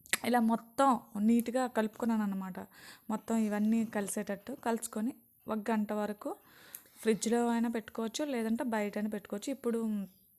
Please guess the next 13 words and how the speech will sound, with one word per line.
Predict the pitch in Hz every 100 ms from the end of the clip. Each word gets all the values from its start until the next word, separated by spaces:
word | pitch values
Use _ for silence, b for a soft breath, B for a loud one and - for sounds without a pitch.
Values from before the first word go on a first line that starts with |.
| 196
ఆ, | 180 170 B -
వాతావరణం | 196 196 214 226 226
చల్లగా | 220 220 208 220
ఉంది | 214 208
కాబట్టి | 202 196 202 415 403
అలా | 240
పెట్టుకున్నాను | 214 196 - 196 190
అనమాట. | 180 175 175
బయట | 185 185 214
పెట్టుకున్నాను, | 185 - 185 190
ఫ్రిడ్జ్లో | 247 214 175 196
అయితే | 190 180
పెట్టలేదు. | 233 190 - 180 175